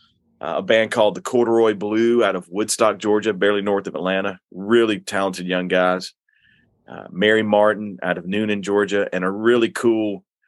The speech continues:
fun Mobile slash New Orleans kind of, uh, kind of swamp rock vibe, Red and the Revelers. Uh, I'm having real fun producing them too. So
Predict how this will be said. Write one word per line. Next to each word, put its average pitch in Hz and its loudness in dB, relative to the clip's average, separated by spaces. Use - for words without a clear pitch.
fun 110 2
Mobile 113 2
slash 110 0
New 113 -6
Orleans 110 0
kind 104 -2
of, 98 -2
uh, 92 0
kind 107 2
of 95 -2
swamp 113 2
rock 104 2
vibe, 90 -4
Red 107 2
and 98 -4
the 95 -4
Revelers. 92 -2
Uh, 85 -6
I'm 85 -6
having 95 -4
real 92 -4
fun 92 -4
producing 90 -10
them 87 -8
too. 87 -8
So - -8